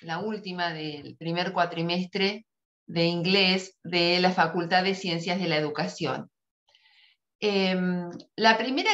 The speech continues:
clase del segundo cuatrimestre, les recuerdo, es el día del segundo parcial,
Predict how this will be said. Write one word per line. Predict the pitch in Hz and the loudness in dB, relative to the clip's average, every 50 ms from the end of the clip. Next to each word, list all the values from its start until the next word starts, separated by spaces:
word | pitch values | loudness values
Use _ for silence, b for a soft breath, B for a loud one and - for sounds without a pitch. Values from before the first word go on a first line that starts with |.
| - | 0
clase | - 285 277 277 269 302 285 | 2 2 2 2 2 0 -2
del | 262 226 | -2 -2
segundo | - 202 175 180 196 214 220 220 - | -2 -4 -4 -2 -2 0 0 0 0
cuatrimestre, | 185 170 165 160 160 160 165 190 233 226 - - 240 240 208 | -2 -2 -2 -4 -4 -2 -2 -2 -2 -2 -2 -2 0 0 2
les | 185 175 190 175 | 2 0 0 -2
recuerdo, | 156 147 - 180 190 196 220 233 240 269 285 277 226 180 - - _ _ _ _ _ _ - | -4 -6 -2 0 2 2 2 2 4 4 4 4 4 2 -2 -6 _ _ _ _ _ _ -6
es | - 196 220 247 226 - - - | -2 0 0 0 -2 -4 -10 -12
el | - 190 190 190 | -8 -6 -4 -2
día | 180 226 226 233 233 233 233 233 | 0 2 2 4 4 4 4 4
del | 202 190 180 | 2 -2 -4
segundo | 185 - 196 180 185 208 226 233 233 240 226 | -4 -6 -6 -4 -2 -2 0 2 2 2 2
parcial, | - 180 170 190 - - - 165 147 147 143 - - | 2 2 2 0 -2 -4 -2 -2 -2 -2 -4 -8 -14